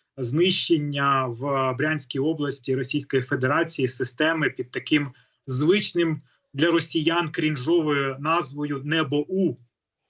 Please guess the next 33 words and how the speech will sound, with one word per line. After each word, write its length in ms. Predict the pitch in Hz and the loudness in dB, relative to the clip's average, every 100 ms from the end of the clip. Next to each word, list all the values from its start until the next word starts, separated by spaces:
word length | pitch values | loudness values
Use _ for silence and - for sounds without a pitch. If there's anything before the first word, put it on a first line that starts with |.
| _ _ _ - | _ _ _ -10
Оце 280 | 135 185 | -2 0
саме 320 | 175 196 175 160 | 2 0 0 0
«Небо 340 | 180 170 147 | 0 0 0
У», 400 | 151 170 160 135 | 2 4 4 0
воно, 240 | 139 160 139 | -6 -4 -6
е, 40 | 131 | -6
вартує, 1080 | 139 131 156 147 180 180 151 147 135 131 131 | -6 -2 -2 0 2 2 0 -4 -6 -8 -8
м, 300 | 131 127 127 | -8 -6 -2
за 120 | 123 | 2
різними 440 | 151 165 131 143 139 | 2 2 0 -2 -2
даними, 480 | 151 147 135 131 127 | 0 0 -2 -8 -6
порядка 400 | 143 143 - 143 | -2 -2 0 -4
ста 220 | - 147 | -2 -4
мільйонів 440 | 143 135 135 135 | -2 -4 -4 -2
доларів, 540 | 139 208 247 170 127 135 | 2 2 2 -2 -2 -6
і 40 | |
воно 220 | 127 202 | -10 -10
було 260 | 180 147 175 | -4 0 0
знищено 540 | 123 156 170 147 127 | 0 -2 -2 -4 -8
сімома 460 | - 123 123 139 156 | -4 -2 0 0 0
дронами 540 | 123 139 139 123 131 - _ _ - | 0 -2 -2 -4 -6 -8 _ _ 0
С 160 | 143 | 2
Б 100 | 131 | 4
У. 280 | 170 160 123 - _ _ _ _ _ _ - | 4 6 2 -4 _ _ _ _ _ _ -4
От, 420 | 151 131 120 131 | -2 0 -4 -2
е, 20 | |
е, 500 | 127 127 123 135 131 | 0 0 -2 -4 -6
це, 480 | 127 175 180 170 143 | -2 0 2 2 2
власне 340 | 131 156 - 131 | 0 -4 -4 -6
кажучи, 400 | 156 156 - 127 | -4 -4 -4 0
дуже 300 | 170 143 139 | 0 0 -2
важлива 640 | 147 123 156 156 127 123 | -4 -4 -2 -2 -2 -6
система 840 | - - - 156 143 131 117 110 | -6 -8 -6 -2 -2 -2 -6 -10